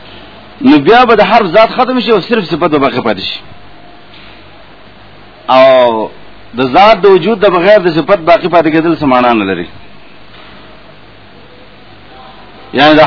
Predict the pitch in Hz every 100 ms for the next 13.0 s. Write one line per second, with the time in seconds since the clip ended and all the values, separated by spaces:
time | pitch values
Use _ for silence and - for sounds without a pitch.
0 | 143 214 185 220 175 156 131 139 131 151
1 | 113 92 - - - - - 135 190 196
2 | 180 180 196 - - - - - 147 175
3 | 175 151 139 143 123 104 101 - 92 82
4 | - - - - - - - - - -
5 | - - - - - - - - - -
6 | - - - - - 139 160 160 151 143
7 | 156 151 262 262 220 208 208 277 226 220
8 | 208 190 151 135 98 - - - - -
9 | - - - - - - - - - -
10 | - - - - - 117 131 214 208 208
11 | 202 233 240 233 190 - - 143 151 151
12 | 240 208 175 190 170 165 147 131 151